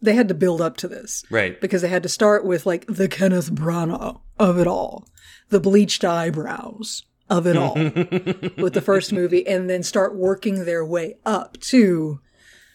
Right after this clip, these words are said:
Speaker 1: being able to fucking cut loose. And then they had to find the people that were able to creatively bring it
Speaker 2: Yeah,
Speaker 1: to
Speaker 2: absolutely.
Speaker 1: the, to the screen. Uh, because they had shit that they wanted to do, like, uh, the Immigrant Song.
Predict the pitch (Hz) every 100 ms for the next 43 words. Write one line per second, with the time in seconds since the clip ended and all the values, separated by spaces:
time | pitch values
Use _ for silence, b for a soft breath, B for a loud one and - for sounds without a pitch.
0 | b b _ 160 226 220 208 190 175 170
1 | - 170 180 175 175 190 196 - 294 320
2 | 311 285 269 254 262 254 247 - 247 226
3 | 208 202 208 214 214 - 220 190 180 185
4 | 180 170 175 180 170 - - - - _
5 | _ 107 95 82 _ - 196 170 170 170
6 | 90 - 175 - - 170 - - B B
7 | B 196 190 247 220 269 254 349 - 254
8 | 254 240 214 220 214 202 269 202 185 -
9 | - 180 165 190 180 185 220 220 - 220
10 | 254